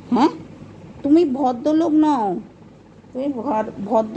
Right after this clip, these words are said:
ছেলে নও তো, আমি জানি। কেন বলো তো? তুমি এখন জানো আমার ভিডিও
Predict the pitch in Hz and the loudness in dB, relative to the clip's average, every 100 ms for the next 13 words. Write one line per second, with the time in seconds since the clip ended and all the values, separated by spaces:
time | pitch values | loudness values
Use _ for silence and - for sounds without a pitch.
0 | 285 - 294 285 247 302 311 233 185 208 | 0 2 2 4 2 0 2 0 0 -2
1 | 247 220 196 196 175 - - - - - | -4 -4 -4 -2 -2 -4 -10 -20 -20 -20
2 | - - - 233 262 320 330 349 320 359 | -20 -20 -8 0 4 4 4 2 0 -2
3 | 494 - - - - 226 226 233 262 277 | -2 -8 -20 -20 -12 -6 -4 -4 -2 -2
4 | 214 196 208 269 359 - - - - 185 | 0 -2 2 2 2 -2 -18 -12 -6 -4
5 | 233 202 180 185 | -4 -6 -6 -4